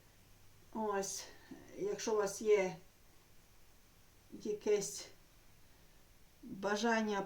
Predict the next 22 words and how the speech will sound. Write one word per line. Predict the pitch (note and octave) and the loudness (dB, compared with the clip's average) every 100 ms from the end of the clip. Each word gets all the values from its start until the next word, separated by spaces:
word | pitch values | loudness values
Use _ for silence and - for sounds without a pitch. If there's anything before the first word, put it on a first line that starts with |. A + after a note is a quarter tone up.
| - | -4
по, | A3 G#3+ G#3 G3 - - - - - - - - - - - - | 0 2 2 -2 -10 -18 -20 -20 -20 -20 -20 -20 -20 -20 -20 -16
щоб | - G#3+ | -8 -2
я | G#3+ G3+ | 2 2
приготувала, | - G#3 G#3 - A#3 C#4 C4+ G3 | 6 4 4 0 6 8 8 6
якщо | F3+ - G3 | 0 -4 -6
я | |
таке | - - F#3+ | -6 -2 -2
вмію | G3+ G3 F3+ | 0 0 0
готувати, | F#3+ - G#3 A#3+ F3 | -2 -4 -2 -2 -4
то | E3 | -4
я | F#3 F#3+ G#3+ - - - - - - - - - - | -4 -2 -4 -8 -20 -20 -20 -20 -20 -20 -20 -18 0
приготую. | B3 A#3+ E3+ - E3 D#3+ D3+ - - - - - - - - - - | 2 4 2 2 4 2 0 -12 -20 -20 -20 -16 -16 -16 -20 -20 -2
Пишіть. | D#4+ - G#4+ G#4 - - - - - - | 0 2 0 -2 -10 -18 -20 -20 -20 -20
Так. | - - - - - - - - - - - - - - | -20 -20 -20 -20 -20 -20 -20 -20 -20 -20 -20 -20 -18 -2
В | A3 | 6
олії | C#4+ E4 A3+ G#3 | 10 10 8 2
мають | G#3+ B3 G#3+ G#3 | 2 4 4 0
вони | G3+ G#3+ A3 | -2 0 0
жаритися, | F#3+ B3 C4 A3+ - | 6 8 10 6 0
щоб | F#3 A3+ G#3+ | -4 -4 -4
випливали | G#3 G#3 - E3+ E3 E3+ F3 | -2 -2 0 0 4 4 4
так | E3+ D#3 E3 | 2 -4 -8